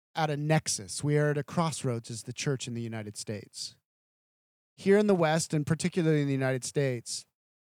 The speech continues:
we are going to be facing, and this may sound ominous, I find it quite liberating and exhilarating, but we are going to be facing more and more pressure as Christians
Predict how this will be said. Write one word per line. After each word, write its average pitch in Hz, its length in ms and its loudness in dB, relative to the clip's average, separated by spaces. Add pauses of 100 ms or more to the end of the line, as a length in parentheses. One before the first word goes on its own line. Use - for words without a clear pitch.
(240)
we 165 200 6
are 196 100 6
going 185 260 4
to 170 100 -6
be 160 120 0
facing, 147 560 -2
and 147 140 -2
this - 380 0 (160)
may 156 160 4
sound 180 400 4
ominous, 156 580 0
I 160 160 0
find 147 260 -2
it 135 140 -2 (100)
quite 160 260 -2
liberating 135 480 0
and 127 100 -4
exhilarating, 123 760 -2 (300)
but 151 120 4
we 185 160 6
are 202 100 6
going 185 240 4
to 170 60 2
be 165 100 0
facing 156 440 -2
more 156 200 4
and 170 80 2
more 160 180 4
pressure 147 380 2
as 120 120 -4
Christians - 720 -6